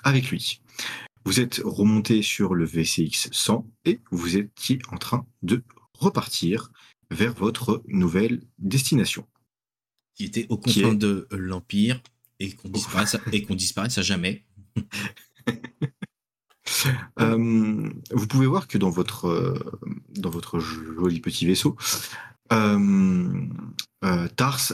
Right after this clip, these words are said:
Speaker 1: a déjà, euh, préenregistré des coordonnées de vol. Que faites-vous, messieurs ?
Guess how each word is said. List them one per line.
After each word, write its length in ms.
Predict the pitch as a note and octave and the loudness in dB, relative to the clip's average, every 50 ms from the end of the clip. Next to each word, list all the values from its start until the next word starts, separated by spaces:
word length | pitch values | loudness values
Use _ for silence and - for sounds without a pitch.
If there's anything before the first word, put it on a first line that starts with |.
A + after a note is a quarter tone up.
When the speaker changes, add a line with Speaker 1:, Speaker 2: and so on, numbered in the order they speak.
| - - | -4 0
Speaker 1:
a 120 | G2+ F#2 | 0 0
déjà, 500 | E2+ G2 G2+ G#2 B2 B2+ C3 C3+ C3+ C3 - - | 4 4 4 4 4 4 4 4 2 -2 -2 0
euh, 560 | F#2 F2+ F2 F2 F2 E2+ E2+ E2+ E2+ - - | 0 2 2 2 2 2 2 0 0 -2 -2
préenregistré 560 | - - - C#3 C3 B2 - - - - D#3 | -2 2 4 4 4 4 2 0 0 0 2
des 80 | A#2 G2 | 2 2
coordonnées 420 | - - C#3 C3+ A2+ G2 E2 - - - - - _ _ _ _ _ _ _ _ _ _ _ _ _ _ _ _ _ _ _ _ _ _ _ _ _ _ _ _ _ _ - - - _ _ - - | 4 4 4 4 4 4 2 0 -2 -6 -8 -10 _ _ _ _ _ _ _ _ _ _ _ _ _ _ _ _ _ _ _ _ _ _ _ _ _ _ _ _ _ _ -10 -10 -10 _ _ -4 2
de 100 | G2 G2+ | 2 4
vol. 300 | F2 F2+ D#2+ C#2+ - - - - _ _ _ _ - - - - _ _ _ _ _ | 4 4 2 0 -4 -8 -12 -14 _ _ _ _ -20 -20 -20 -20 _ _ _ _ _
Que 100 | - C4+ | 2 2
faites-vous, 260 | A#3+ - D3+ - - - | 4 4 0 0 0 -4
messieurs ? 240 | D#2 - - - | -2 -2 -2 -4